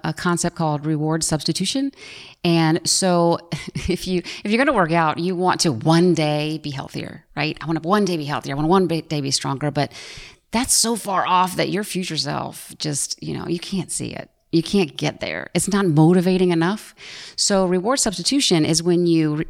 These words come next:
instead reward yourself for maybe every time you work out or at the end of a week of working out. Reward yourself faster because that blurry reward of looking healthier or being healthier and stronger later,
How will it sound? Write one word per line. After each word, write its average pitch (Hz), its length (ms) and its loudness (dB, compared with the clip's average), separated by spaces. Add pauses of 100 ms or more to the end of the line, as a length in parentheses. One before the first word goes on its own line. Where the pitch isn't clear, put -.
(120)
instead 160 520 2
reward 185 360 -4
yourself 160 400 -2
for 156 320 -4
maybe 185 320 -2
every 160 240 -2
time 151 240 -4
you 135 100 -4
work 131 160 -10
out 131 300 -10 (100)
or 160 80 0
at 151 60 -4
the 147 120 -6
end 175 200 2
of 147 80 -2
a 151 80 -2
week 147 220 -4
of 143 100 -6
working - 240 -8
out. - 240 -6 (380)
Reward 202 340 0
yourself 165 400 0
faster - 800 -6
because 170 240 -2
that 160 180 -2
blurry 160 360 -2
reward 170 480 -2
of 147 100 -4
looking 156 440 -2 (380)
healthier 165 600 -2
or 156 40 -2
being 156 240 0
healthier 151 280 -2
and 147 100 0
stronger 156 340 -2
later, 151 420 -4